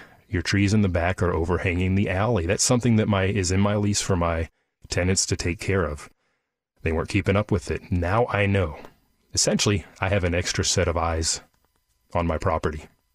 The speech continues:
We got it cleaned up. Moving on. For the record, I do prefer less government to more. I don't want people meddling in my affairs if I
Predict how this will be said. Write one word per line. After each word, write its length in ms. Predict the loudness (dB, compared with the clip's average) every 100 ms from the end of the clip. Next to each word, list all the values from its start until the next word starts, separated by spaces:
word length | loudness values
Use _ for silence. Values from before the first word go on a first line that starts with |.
| _ -4
We 80 |
got 180 | 0 0
it 60 | 0
cleaned 320 | 2 2 4
up. 260 | 2 -2 -8 -10 -4
Moving 300 | -2 0 -2
on. 280 | -2 -8 -20 _ _ _ _ _ _ _ _ -16
For 340 | -12 0 2
the 60 | 4
record, 300 | 2 -2 -8 -14 _ _
I 100 | -4
do 220 | 0 0 0
prefer 400 | 0 2 2 4
less 420 | 2 2 -2 -4 -8 -2
government 500 | 0 0 0 -2 -2
to 160 | 0
more. 400 | 2 2 -2 -4 -10 _ _ _ -8
I 100 | -4
don't 280 | -2 -2 -4 -4
want 260 | -2 -2 -2
people 300 | -2 0 2
meddling 420 | 2 2 4 4
in 100 | 4
my 260 | 2 0
affairs 680 | 0 -2 0 0 2 2 0
if 320 | -2 -4 -4 -4
I 220 | -2